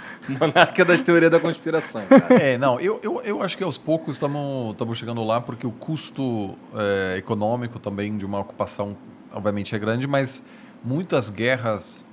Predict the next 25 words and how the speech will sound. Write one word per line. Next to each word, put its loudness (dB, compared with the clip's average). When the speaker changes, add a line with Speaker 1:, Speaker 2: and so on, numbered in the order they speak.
Speaker 2:
é, -4
guerras -4
urbanas, -2
por -8
exemplo, -6
né, -2
você -2
tem, -4
uma 0
coisa -2
é 0
você -4
fazer -2
um -2
bombar-, 0
é, -8
bombardear 0
uma, 0
uma -2
região -2
que -14
pode -6
ser -8
via -6
drones, -4